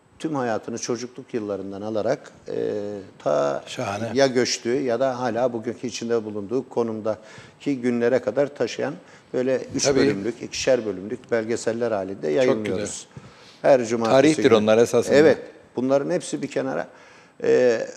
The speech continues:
Speaker 1: konulduğunda bir de ham bantlar var. Yani bütün söylediklerin hepsini koyamıyoruz. Bazen sığmıyor şeye. O ham bantlardakine özellikle çok üzülüyorum. Yani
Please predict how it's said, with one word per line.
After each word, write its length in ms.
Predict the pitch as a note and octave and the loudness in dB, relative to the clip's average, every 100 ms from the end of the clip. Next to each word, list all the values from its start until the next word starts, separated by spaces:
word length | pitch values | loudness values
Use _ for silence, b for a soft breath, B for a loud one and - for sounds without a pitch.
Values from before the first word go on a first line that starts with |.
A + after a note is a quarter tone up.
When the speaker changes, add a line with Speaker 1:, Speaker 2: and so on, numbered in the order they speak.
| - - | -16 -6
Speaker 1:
konulduğunda 720 | - C3 C3 B2+ B2+ C3+ D3+ - - - _ | 0 2 0 0 0 0 -2 -6 -20 -20 _
bir 140 | G#2+ A2+ | -10 -2
de 60 | |
ham 280 | C3+ D3 D3+ | 0 2 4
bantlar 380 | C3+ G#2+ - G#2 | 4 4 -2 -2
var. 160 | F#2+ G2+ | -2 -4
Yani 340 | G#2 A2 A2+ - | -4 -4 -8 -8
bütün 260 | A2 - D3+ | -10 -6 -4
söylediklerin 640 | - C3 B2 - B2 A#2+ | 2 2 0 -4 -6 -4
hepsini 440 | C3 B2 - B2+ | -6 -6 -6 -4
koyamıyoruz. 560 | B2+ C3 C3+ A#2 F#2 F2 | 0 2 2 0 -6 -4
Bazen 280 | G2+ F#2+ G#2 | -4 -4 -8
sığmıyor 540 | - B2 A2 F#2 A2+ B B B | -4 -4 -2 -6 -8 B B B
şeye. 340 | - G#2+ A#2+ E3+ B B - | -4 0 0 -4 B B -4
O 160 | B2 C3 | 0 2
ham 280 | D3+ F3 | 2 2
bantlardakine 680 | C#3 A#2 - A2+ G#2+ G#2+ A#2+ | 2 0 0 -2 0 -2 -2
özellikle 540 | A#2+ G#2+ A#2 A#2+ B2 D3 | -2 0 0 0 -4 -4
çok 260 | - D3+ | -2 -2
üzülüyorum. 500 | C#3 A2+ A#2+ A2+ F#2 | -4 -4 0 0 0
Yani 260 | F#2 G2 G2 | -4 -6 -8